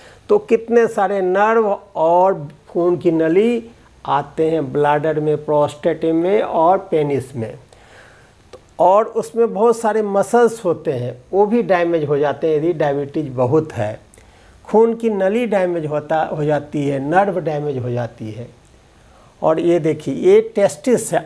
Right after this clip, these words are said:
अंडकोश है, जिससे मर्दाना hormone होता है, testosterone होती है, जो sex hormone होती है, वो release होती है। वो testis जो होती है एट्रोफी होने लगती है, diabetes में छोटी होने लगती है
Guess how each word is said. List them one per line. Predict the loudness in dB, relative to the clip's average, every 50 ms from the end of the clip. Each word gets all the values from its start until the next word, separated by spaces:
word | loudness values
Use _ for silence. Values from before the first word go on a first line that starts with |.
| -4 -4
अंडकोश | -2 0 2 2 2 2 2 4 4 4 4 2 -2 -4
है, | -6 -6 -4
जिससे | -6 -8 -6 -4 -2 -2 -2
मर्दाना | 0 0 0 2 2 2 2 2 2 2 2 2 0
hormone | 0 -2 -4 -4 -2 -2 -2 -2 -2
होता | -2 -4 -4 -4 -2 -2 -2
है, | 0 0 0 -2 -2 -4 -10 -20 -20 -20 -20 _ _ _ 2
testosterone | 2 2 0 -2 0 0 2 2 2 -2 -4 -6 -6 -2 -2 0 0
होती | -2 -2 -4 -6 -6 -6 -4 -2
है, | -2 -2 -2
जो | -2 -4 -4
sex | -4 -4 -2 -2 -2 -2 -4 -8 -6
hormone | -4 -4 -2 -2 -2 -2 -2
होती | -2 -4 -6 -8 -4 0 2
है, | 2 2 0 -4 -12 -20 -20 -20 -10 -4
वो | -2 -2 0
release | 0 2 2 2 2 2 2
होती | 0 -2 -4 -6 -6 -8 -8 -6
है। | -6 -6 -8 -10 -14 -20 -20 -20 -20 -20 _ _ _ 2
वो | 4 4 4 4 2 0 -4 -6
testis | -4 -4 -4 -4 -6 -6 -4 -4 -4 -4
जो | -2 -2 0 0
होती | 0 0 -2 -4 -6 -4 -4
है | -2
एट्रोफी | -4 -6 -8 -6 0 2 4 4 2 2 -4 -4
होने | -4 -2 -4 -4 -4
लगती | -4 -6 -6 -6 -6 -4
है, | -4 -4
diabetes | -2 -4 -4 -4 -6 -6 -6 -6 -8 -8 -8 -8 -8
में | -8 -8
छोटी | -4 0 0 0 2 2 2 2
होने | 2 2 2 2
लगती | 2 2 0 -2 -4 -2 0 2 4
है | 4 4 2 2 -2